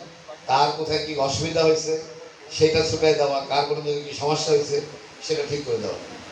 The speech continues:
আমরা যেন আপনার কাছ থেকে এই ধন্যবাদ জ্ঞাপন করতে যাচ্ছি না, এটা আশা করতেছি যে আপনারা এলাকায় সবাই মিলেমিশে থাকবেন।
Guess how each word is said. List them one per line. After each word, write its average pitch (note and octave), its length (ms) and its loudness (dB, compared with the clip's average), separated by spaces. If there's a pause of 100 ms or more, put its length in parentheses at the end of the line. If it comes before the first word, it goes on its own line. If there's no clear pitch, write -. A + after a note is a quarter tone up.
(320)
আমরা D#3 280 4
যেন E3 140 4
আপনার D3+ 360 2
কাছ D3 120 0 (100)
থেকে D#3 160 -2
এই C#3+ 260 -4
ধন্যবাদ E3 420 2
জ্ঞাপন C#3+ 260 -2
করতে C3 180 -8
যাচ্ছি - 360 -4
না, D#3 160 -2 (360)
এটা - 200 0
আশা F3 260 0
করতেছি D3 580 -4 (600)
যে - 80 2
আপনারা D3+ 420 4
এলাকায় C3+ 480 0 (560)
সবাই D3+ 480 2
মিলেমিশে C#3+ 460 -4
থাকবেন। D#3 380 -2